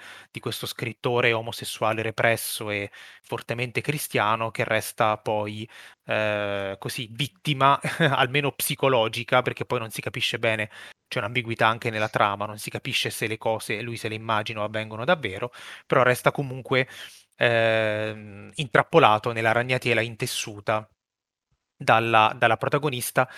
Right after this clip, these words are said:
Eh, non nominerò l'attrice perché sbaglierò sicuramente l'accento. Eh, comunque adesso lascio parlare un po' gli altri, Giuseppe principalmente se vuole, eh, su questo, sia sul Quarto Uomo che in generale su, mm, eh, sulla centralità de-, della donna nel cinema di Verhoeven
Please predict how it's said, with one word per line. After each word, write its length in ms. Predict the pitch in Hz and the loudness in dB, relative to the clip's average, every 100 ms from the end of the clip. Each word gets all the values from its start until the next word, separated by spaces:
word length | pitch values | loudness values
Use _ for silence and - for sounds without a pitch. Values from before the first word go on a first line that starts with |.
| - - - | -18 -18 -10
Eh, 520 | - 120 113 113 117 151 | 0 2 4 2 0 -2
non 220 | 147 156 | 0 2
nominerò 360 | 147 139 139 131 | 4 4 6 6
l'attrice 520 | 143 - 123 120 120 | 6 4 -6 -4 -4
perché 240 | 113 - | -4 -4
sbaglierò 420 | 120 117 117 117 110 | -2 -2 0 -2 -2
sicuramente 560 | - 120 110 104 104 | -6 -4 -6 -6 -6
l'accento. 600 | 101 - - 95 - - - - - - - | -6 -6 -10 -10 -14 -18 -18 -20 -20 -18 -4
Eh, 340 | 110 107 107 | 0 0 0
comunque 380 | - 156 120 113 | 0 -2 0 0
adesso 320 | - 147 - | 4 4 4
lascio 240 | 123 - - | 2 2 0
parlare 260 | 120 117 | 2 2
un 100 | 113 | 0
po' 120 | 123 | 0
gli 140 | 165 143 | 4 6
altri, 460 | 110 117 151 156 | 6 6 2 0
Giuseppe 720 | 120 117 110 107 - 104 104 101 | -4 -4 -4 -4 -6 -4 -6 -8
principalmente 680 | - 101 - 107 110 110 - | -12 -8 -6 -6 -8 -12 -8
se 140 | 156 | -8
vuole, 440 | 127 107 101 131 - - - _ | -4 -2 0 -2 -6 -20 -20 _
eh, 280 | - 107 101 | -2 0 0
su 180 | - - | -4 -6
questo, 680 | 120 - - 113 104 98 _ | -6 -6 -6 -4 -2 -6 _
sia 200 | - 151 | -2 0
sul 180 | 139 143 | 0 0
Quarto 280 | 135 120 127 | 0 0 0
Uomo 260 | 127 131 | 0 0
che 100 | 123 | -4
in 60 | 120 | -6
generale 440 | 117 113 110 113 | -2 2 2 2
su, 500 | 110 - 113 107 101 98 | -4 -8 -8 -8 -10 -14
mm, 340 | 98 101 98 - _ _ _ - | -18 -20 -20 -20 _ _ _ -10
eh, 160 | 107 | -8
sulla 240 | 104 - 110 | -8 -8 -6
centralità 640 | - 123 123 120 123 120 | -4 -2 0 0 4 4
de-, 200 | 117 113 | 4 -2
della 200 | 110 110 | 0 -2
donna 360 | 117 113 117 113 | 0 -4 -4 -6
nel 200 | 107 101 | -6 -10
cinema 260 | - 113 107 | -10 -8 -8
di 100 | 123 | -4
Verhoeven 460 | 143 98 - 127 | -6 -6 -10 -10